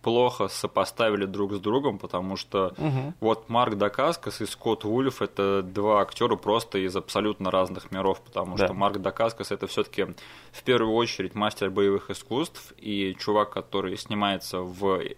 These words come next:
Speaker 1: именно этом жанре. А Скотт Вульф — это чувак из молодёжного сериала «Нас пятеро» из девяностых, в котором там Нив Кэмпбелл снималась главной ролью.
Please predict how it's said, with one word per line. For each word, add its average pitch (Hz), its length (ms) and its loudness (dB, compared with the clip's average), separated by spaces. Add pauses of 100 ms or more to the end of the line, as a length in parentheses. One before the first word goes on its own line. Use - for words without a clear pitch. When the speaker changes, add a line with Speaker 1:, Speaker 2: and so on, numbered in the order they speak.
Speaker 1:
именно 101 260 -2
этом 95 340 -4
жанре. 87 440 -4 (800)
А 98 200 4
Скотт 127 340 0
Вульф — 156 380 2
это 107 180 -2
чувак 120 480 0
из 98 240 0
молодёжного 101 880 0
сериала 104 400 4
«Нас 95 260 0
пятеро» 95 600 0
из 90 100 -6
девяностых, 101 640 -2
в - 40 -16
котором 95 440 -2
там 95 200 0
Нив 101 180 -2
Кэмпбелл 95 340 -2
снималась 92 500 -2
главной 87 440 -2
ролью. 85 440 -4